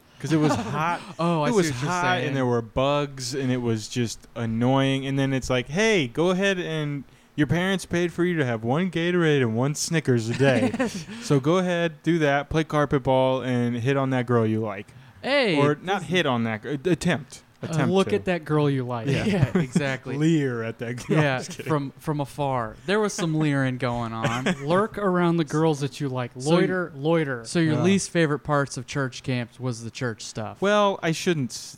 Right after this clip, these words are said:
Speaker 1: yeah,
Speaker 2: It's
Speaker 1: yep.
Speaker 2: okay. It's mine too.
Speaker 1: Uh,
Speaker 2: <laughs>
Speaker 1: well, it was boring.
Speaker 2: Yeah.
Speaker 3: Yeah.
Speaker 2: At the, at
Speaker 3: When,
Speaker 2: the time,
Speaker 3: when you're
Speaker 2: yeah.
Speaker 3: a kid,
Speaker 2: Yeah.
Speaker 3: it is boring because it wasn't. For those of you listening, we went.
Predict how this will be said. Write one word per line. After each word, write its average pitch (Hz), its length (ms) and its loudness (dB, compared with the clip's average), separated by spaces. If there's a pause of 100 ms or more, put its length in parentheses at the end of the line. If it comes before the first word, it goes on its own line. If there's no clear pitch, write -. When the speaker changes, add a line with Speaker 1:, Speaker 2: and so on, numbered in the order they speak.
(140)
Speaker 1:
yeah, 107 440 -8 (240)
Speaker 2:
It's 190 80 0
Speaker 1:
yep. 175 100 2 (100)
Speaker 2:
okay. 165 240 -2
It's 131 200 -10
mine 165 260 -2
too. 139 460 -6
Speaker 1:
Uh, 143 300 0 (140)
Speaker 2:
<laughs> 131 140 -14
Speaker 1:
well, 294 140 0
it 320 40 4
was 311 120 2
boring. 165 680 0 (520)
Speaker 2:
Yeah. 135 340 -2
Speaker 3:
Yeah. 156 140 0
Speaker 2:
At - 80 -2
the, 160 180 -4
at 190 80 2
Speaker 3:
When, 262 80 2
Speaker 2:
the 180 80 -4
time, 165 320 0
Speaker 3:
when 160 140 2
you're - 120 -2
Speaker 2:
yeah. 147 160 0
Speaker 3:
a 147 40 -4
kid, 170 480 -2
Speaker 2:
Yeah. 127 240 -4
Speaker 3:
it 185 100 0
is 196 220 0
boring 135 320 0
because 185 300 -2
it 208 120 -2
wasn't. 202 420 -4 (460)
For 208 220 -4
those 214 260 2
of 185 80 -8
you 190 140 0
listening, 156 580 -2
we 165 100 0
went. 190 220 0